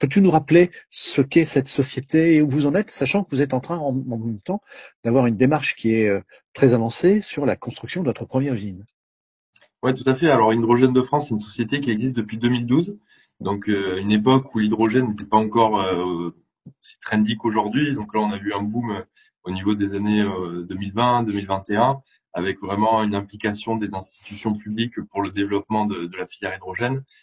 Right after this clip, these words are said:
Speaker 2: Et donc, depuis deux mille douze, ce qu'on fait, c'est qu'on, bah, on regarde un petit peu ce, comment l'hydrogène pourrait agir pour décarboner, euh, certains segments de, de, de, de la société, de l'économie,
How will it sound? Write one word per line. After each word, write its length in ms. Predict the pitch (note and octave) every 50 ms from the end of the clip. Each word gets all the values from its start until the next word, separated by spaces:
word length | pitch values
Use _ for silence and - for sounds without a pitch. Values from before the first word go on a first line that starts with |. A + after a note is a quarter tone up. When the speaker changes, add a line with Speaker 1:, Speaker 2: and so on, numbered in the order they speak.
| _ _ _ _ _
Speaker 2:
Et 80 | - -
donc, 160 | G#2+ A#2+ B2
depuis 240 | A#2 A2 G#2 B2 A#2+
deux 120 | A2+ A2+
mille 140 | A#2 A#2 A2+
douze, 180 | A2+ C3+ C#3 C#3
ce 40 | -
qu'on 140 | - A#2
fait, 200 | G#2+ - D3 D#3
c'est 220 | D#3 - - A2 G#2
qu'on, 540 | - - A#2 B2 B2 B2+ B2+ B2 B2 B2 A#2
bah, 280 | G#2 G#2 G#2 G#2 G#2 G2+ G#2+ - _ _
on 80 | - -
regarde 320 | - A2 G#2+ A#2 A#2 A#2+
un 80 | A#2+ A2+
petit 200 | G#2+ - - G#2+
peu 160 | - B2+ C3+
ce, 120 | C3 C3+ - _ _ - - _ _ _ _
comment 500 | - B2 A#2+ B2 B2+ C3+ C#3 C#3 - _ _ _
l'hydrogène 520 | A2 G#2+ A2 G#2+ G#2+ G#2+ A#2 C3 C3 B2+ - _
pourrait 180 | G#2 G#2+ G#2+
agir 340 | G#2 G#2 G#2 A2 B2+ C3+ C3+ - _
pour 180 | - B2 A#2+ A2
décarboner, 720 | A2 G#2 G#2 A2 G2+ G2+ G#2 G#2 G#2 A#2 B2+ C3+ C3+ - _ _ _ _ _ _ _ _
euh, 300 | F#2 F#2 F#2 F2+ F2+ F#2
certains 460 | F2+ - G2+ G2+ - _ - A2+ A2+ G#2+
segments 400 | G#2+ - A2 G#2 G#2 A2+ A2+ A2+
de, 360 | G#2+ G#2 G2+ F#2 F#2 F#2+ F#2 -
de, 180 | F#2+ F2+ F2+ F2 _ -
de, 80 | F#2+
de 160 | F2+ - -
la 80 | F#2 F2+
société, 460 | - - - - - G2+ G2+ A#2 A2+
de 60 | G#2+
l'économie, 580 | G#2 G2 - G#2+ G2 G2 G2 A2 B2+ C#3+ D3+ D3+